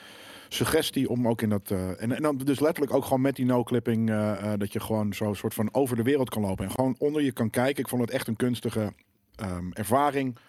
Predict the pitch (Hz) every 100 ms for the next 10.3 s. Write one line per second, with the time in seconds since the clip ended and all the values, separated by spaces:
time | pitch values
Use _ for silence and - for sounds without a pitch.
0 | _ _ _ - - 127 117 120 107 110
1 | 139 110 107 95 123 117 110 123 110 -
2 | 127 127 120 113 117 120 110 104 - 110
3 | 104 107 101 101 104 101 101 101 98 107
4 | 120 131 127 110 110 110 - - - -
5 | - _ _ _ 113 104 95 95 - _
6 | _ _ _ _ - - 110 104 113 113
7 | 107 98 104 - 110 101 113 101 95 92
8 | 92 92 90 87 87 87 92 92 95 90
9 | 98 90 87 - - - - 85 - 87
10 | - 101